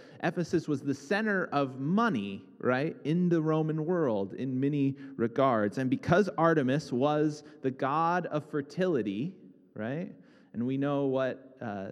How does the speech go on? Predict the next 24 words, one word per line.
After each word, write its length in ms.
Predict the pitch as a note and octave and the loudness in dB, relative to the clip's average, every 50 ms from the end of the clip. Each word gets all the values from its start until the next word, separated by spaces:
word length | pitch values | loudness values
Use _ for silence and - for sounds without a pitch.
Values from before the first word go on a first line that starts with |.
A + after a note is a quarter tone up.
| - | -6
that 280 | - B2+ B2+ B2 - - - - | -4 -4 -4 -4 -6 -12 -16 -6
has 280 | - B2+ B2 A#2+ A#2 - | -4 -2 -2 -2 -6 -6
to 120 | - A#2+ | -8 -4
do 220 | A2 C3 C3+ A2+ | -2 0 0 0
with, 260 | G2 G2 G2 A2 C#3+ - - - - - - - - - - - - - - _ _ _ | 0 0 -2 -2 -2 0 -2 -2 -2 -6 -12 -20 -20 -20 -20 -20 -20 -20 -20 _ _ _
it 80 | - C#3 | 2 4
was 200 | C3 C#3 C3+ C3+ C3+ C3+ | 4 4 0 0 -2 -2
also 960 | C3+ C#3+ E3+ G#3 A3+ A3 A3+ - - E3+ D3+ C#3 C3 B2 A#2+ B2 C#3+ C#3+ - - - - - - | 0 2 4 4 4 2 2 2 4 4 6 6 6 4 4 4 2 0 -4 -14 -20 -6 0 2
a 120 | C#3 C3+ | 2 2
center 720 | C#3 - - C#3 B2+ A#2+ A#2 A2+ A2 A2 A#2 C3+ C#3+ - - - - - - - _ - | 2 0 0 2 2 2 2 0 0 0 0 -2 -4 -8 -14 -20 -20 -20 -20 -20 _ -2
of, 400 | C3 B2+ B2+ C3 C#3 C#3 C#3 C3+ - - - - - - - - - | 0 2 2 2 0 -2 -4 -8 -14 -20 -20 -20 -20 -20 -20 -10 -6
uh, 280 | A#2+ G#2+ G2 G2 F#2+ A2 A#2 - | -4 -2 -2 -4 -6 -8 -10 -14
sexual 480 | - - - A#2 A#2 - - D3+ C3 D#3 | -10 -6 -6 -6 -6 -4 -6 -4 -2 -2
expression. 640 | E3+ - - - - - C4+ - - - F#2+ G2 - - - _ _ _ _ _ _ _ _ _ _ _ _ _ - | -4 -4 -10 -10 -8 -8 -8 -8 -10 -14 -14 -14 -16 -20 -20 _ _ _ _ _ _ _ _ _ _ _ _ _ -8
Because 260 | A#2+ - C#3+ C3+ C3+ | -2 -2 -2 0 0
involved 880 | D3+ C#3 B2+ A2+ B2+ C#3 D3 E3 E3+ F#3+ G3 G3+ G#3 G#3 F#3 E3+ - - - | -2 -2 -2 0 0 0 0 2 0 0 0 0 0 -2 -2 -6 -10 -8 -6
in 220 | D#3 D#3+ D#3+ D#3+ | -4 -4 -4 -2
the 100 | D3 D3 | 0 0
worship 400 | C#3 C3+ D#3+ E3 C#3+ - E3 C#3 | 2 2 2 0 0 -2 -6 -6
of 140 | D3+ B2 C3+ | -6 -4 -2
Artemis 500 | C3+ D3+ E3+ E3 D3 A#2+ G#2+ A2+ A2+ - | -2 0 0 -2 -2 -4 -4 -6 -8 -10
very 300 | C3+ B2 C3+ D3 E3 D#3+ | -6 -4 -2 -2 0 0
often 440 | C3+ B2 A#2+ A2+ - - A#2+ B2 A#2+ | 0 -2 -2 -4 -6 -4 -2 -2 0
were 400 | A#2 A#2+ B2+ B2+ B2+ C3 B2+ | 2 2 2 2 0 -2 -4